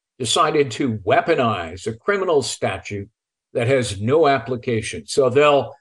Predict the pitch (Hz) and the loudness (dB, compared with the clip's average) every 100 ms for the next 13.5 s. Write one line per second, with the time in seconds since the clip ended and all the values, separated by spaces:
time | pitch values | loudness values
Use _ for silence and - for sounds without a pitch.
0 | - 139 117 113 135 113 131 139 135 113 | -4 -2 -4 -6 -4 -4 -2 0 0 0
1 | 131 117 147 135 113 196 165 - 208 240 | -2 -2 -4 -4 -4 -2 -2 0 0 4
2 | 202 143 117 104 90 78 - - - _ | 4 4 0 -4 -8 -12 -16 -20 -20 _
3 | _ 139 143 127 123 135 127 113 131 104 | _ -4 -2 0 0 -2 -6 -8 -6 -4
4 | 107 101 139 156 - - - _ _ _ | -6 -6 -8 -10 -16 -18 -20 _ _ _
5 | _ - - 208 233 247 254 220 - 180 | _ -14 -8 -4 -2 0 -2 -2 -2 0
6 | 160 143 135 127 117 - - 117 123 151 | 2 2 2 0 -4 -10 -8 -2 0 4
7 | 202 202 160 147 156 156 139 - 131 117 | 6 4 2 0 0 0 -4 -2 -2 -2
8 | 113 117 101 120 151 151 131 131 113 - | -4 -8 -4 -2 -2 -2 -2 -2 -4 -2
9 | 117 110 - - _ - 117 135 135 127 | -2 -2 -12 -16 _ -2 0 2 0 -2
10 | 120 - - 120 113 110 113 - _ _ | -4 -10 -10 -6 -2 -2 -4 -10 _ _
11 | 147 131 147 123 110 107 - 107 85 - | -2 0 -2 -2 -6 -8 -6 -6 -8 -12
12 | 104 117 _ _ _ _ _ _ _ _ | -16 -16 _ _ _ _ _ _ _ _
13 | - 147 143 127 110 | -4 0 2 0 -6